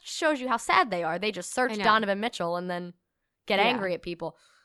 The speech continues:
Speaker 1: Literally, one of them was Joe tweeted something at me, and I responded, "L O L, Donovan Mitchell sucks." Like, just, like, in passing.
Speaker 2: Yeah.
Speaker 1: And a month later, people were, and I was like, "Okay, everyone."
Speaker 2: They definitely ha-, like, look
Speaker 1: It's
Speaker 2: up
Speaker 1: all right.
Speaker 2: his hashtag or whatever.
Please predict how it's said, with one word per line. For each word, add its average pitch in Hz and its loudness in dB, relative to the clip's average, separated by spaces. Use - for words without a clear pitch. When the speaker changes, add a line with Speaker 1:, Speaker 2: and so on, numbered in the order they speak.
Speaker 1:
Literally, 392 4
one 311 8
of 330 4
them 320 6
was 277 2
Joe 240 8
tweeted 240 -2
something 214 -2
at 190 6
me, 175 -4
and 190 -2
I 185 8
responded, 185 0
"L 190 6
O 190 6
L, 180 2
Donovan 180 -2
Mitchell 180 -8
sucks." - -6
Like, 202 -4
just, 302 -4
like, 330 2
in 233 4
passing. 214 4
Speaker 2:
Yeah. 233 4
Speaker 1:
And 285 4
a 269 10
month 262 4
later, 233 2
people 208 0
were, 190 2
and 202 2
I 208 6
was 214 -4
like, 208 -2
"Okay, 156 -4
everyone." 160 -8
Speaker 2:
They 311 2
definitely 285 2
ha-, 220 -2
like, 208 -6
look 214 -2
Speaker 1:
It's 208 0
Speaker 2:
up 202 -2
Speaker 1:
all - -6
right. 208 -2
Speaker 2:
his 190 -8
hashtag 175 -2
or 170 -4
whatever. 156 -8